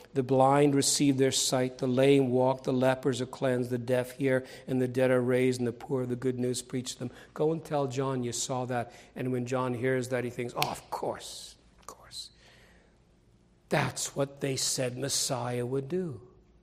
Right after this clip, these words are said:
He's the Savior of the world, of course." The doubts are banished. And if you're not a Christian,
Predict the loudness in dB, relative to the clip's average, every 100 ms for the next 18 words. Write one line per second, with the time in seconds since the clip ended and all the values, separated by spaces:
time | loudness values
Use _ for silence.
0 | _ _ _ _ _ _ 0 0 0 -4
1 | -2 -2 -2 0 0 0 -2 -2 -4 -8
2 | -6 -6 -8 -10 -12 -10 -2 -2 -2 -12
3 | -20 -20 -20 -20 _ _ _ _ -6 2
4 | 4 4 2 0 0 2 0 -2 -6 -12
5 | -18 -20 _ _ _ _ _ _ _ _
6 | _ _ _ _ -8 -8 0 2 4 2
7 | 2 -2 -2 -4 -4 -4